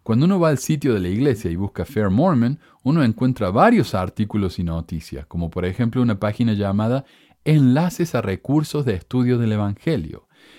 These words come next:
en la que se da el link a la página de Fair Mormon con la descripción: "Respuestas bien razonadas y fieles a preguntas doctrinales, históricas y sociales,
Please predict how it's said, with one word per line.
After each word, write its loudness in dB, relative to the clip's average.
en 0
la 2
que -6
se -6
da 2
el 2
link 2
a -8
la -2
página -2
de -2
Fair 0
Mormon 2
con 0
la 4
descripción: -4
"Respuestas -4
bien -4
razonadas -6
y -8
fieles 0
a -8
preguntas -2
doctrinales, -4
históricas -6
y -4
sociales, -4